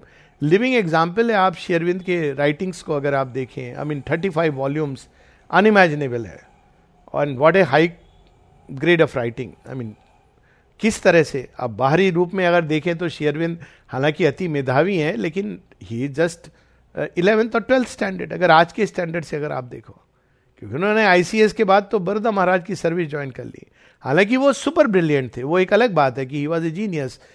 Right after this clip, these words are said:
अम, अम, आठ दस भाषाओं का perfect ज्ञान, बत्तीस भाषाओं को otherwise जानना इत्यादि, पर फिर भी वो जो manifest किया उन्होंने अपने thought के माध्यम से, it is just unimaginable।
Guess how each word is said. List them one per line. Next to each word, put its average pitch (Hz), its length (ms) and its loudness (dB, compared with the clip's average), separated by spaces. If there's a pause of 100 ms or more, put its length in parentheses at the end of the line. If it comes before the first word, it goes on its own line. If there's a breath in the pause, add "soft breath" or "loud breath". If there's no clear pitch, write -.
(260 soft breath)
अम, 50 560 -14
अम, 90 440 -14 (160)
आठ 165 360 4 (160)
दस 175 280 2
भाषाओं 151 440 0
का 151 220 2 (600)
perfect 147 380 -2
ज्ञान, 131 380 -2 (1200 soft breath)
बत्तीस 135 360 -2
भाषाओं 123 420 -4
को 143 140 -2
otherwise 135 320 -2
जानना 127 380 -6
इत्यादि, 120 500 -8 (520 soft breath)
पर 285 220 6 (240)
फिर 208 280 4
भी 196 340 0 (640)
वो 139 260 2
जो 339 140 2
manifest 220 640 2
किया 240 260 4
उन्होंने 160 460 0
अपने 135 300 -4
thought 180 360 2
के 190 120 -2
माध्यम 139 400 -2
से, 127 340 -12
it 190 120 -10
is 262 120 -14
just 285 220 -6
unimaginable। 175 800 -8